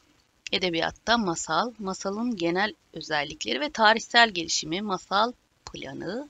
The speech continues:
fabl. Fablın genel özellikleri, tarihsel gelişimi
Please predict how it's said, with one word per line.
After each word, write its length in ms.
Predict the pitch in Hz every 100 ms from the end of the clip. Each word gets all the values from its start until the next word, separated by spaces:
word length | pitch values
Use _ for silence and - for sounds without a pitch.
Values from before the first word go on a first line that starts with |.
| _
fabl. 340 | - 185 165 - - _ _ _ - - _ - - _ _ _ _ -
Fablın 400 | 180 160 143 143
genel 300 | 165 202 240
özellikleri, 760 | 240 254 247 247 - 240 254
tarihsel 640 | - 180 165 - 208 233
gelişimi 440 | 233 226 - 233